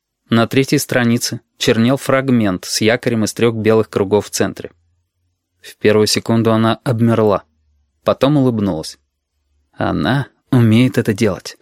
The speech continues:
Она уже делала это. Надо сконцентрировать взгляд на якоре и задержать дыхание. Там чёрный город, где в ратуше живёт чудовище.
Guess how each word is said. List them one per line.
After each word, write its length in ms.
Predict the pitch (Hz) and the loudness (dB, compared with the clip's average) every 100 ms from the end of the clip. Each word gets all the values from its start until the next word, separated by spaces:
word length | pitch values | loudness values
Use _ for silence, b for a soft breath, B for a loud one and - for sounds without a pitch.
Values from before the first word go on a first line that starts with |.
| _ - | _ 0
Она 300 | 139 147 147 | 4 6 4
уже 200 | 135 143 | 4 2
делала 440 | 131 127 98 92 | 4 2 2 0
это. 320 | 87 - - - B B B B | -4 -8 -14 -18 B B B B
Надо 240 | 120 135 | 0 2
сконцентрировать 720 | 127 131 123 127 139 139 131 | 2 0 0 0 2 2 2
взгляд 360 | 117 113 131 131 | 0 0 0 2
на 140 | 117 | 0
якоре 420 | 113 131 - 139 | 0 0 -2 -4
и 180 | 123 - | -2 0
задержать 520 | 127 135 131 120 135 | 2 4 2 2 0
дыхание. 540 | 120 120 - 113 92 - _ _ _ | 0 -2 -2 -4 -4 -12 _ _ _
Там 240 | - 113 110 | -2 -2 0
чёрный 340 | 127 117 117 | 2 2 2
город, 360 | 117 131 - - | 2 2 0 -2
где 200 | 113 120 | 0 0
в 60 | |
ратуше 360 | 110 120 131 - | 2 0 -2 -2
живёт 280 | 113 117 117 | 0 0 0
чудовище. 600 | - 113 104 87 - | -2 0 0 -2 -8